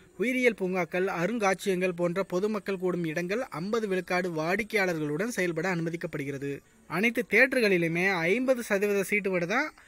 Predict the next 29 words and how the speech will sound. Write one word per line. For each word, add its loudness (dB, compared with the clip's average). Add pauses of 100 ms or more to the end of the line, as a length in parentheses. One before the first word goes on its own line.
(220)
ஃபில் 0
பண்ணணும் 2
அப்படின்னு -2
சொல்லியிருக்கிறாங்க. -2 (600)
உள் 2 (220)
அரங்கங்களில் 2 (680)
அனுமதிக்கப்படும் 2
நிகழ்ச்சிக்கு 0
இருநூறு 2
நபர்கள் 0
மட்டும்தான் 0
இருக்கணும் -2
அதிகபட்சம் -2
சொல்லியிருக்காங்க. -4 (400)
விழாக்கள், 8 (180)
ஃபங்க்ஷன்ஸ் 0
இந்த 2
மாதிரி 2
பல 4
விஷயங்களை 0
வந்து 0 (220)
உள் 2
அரங்கில் 4
வைப்பாங்க. -2 (440)
மேக்ஸிமம் 4
இருநூறு 2
பேர் 2
தான் 4
இருக்கணும். -2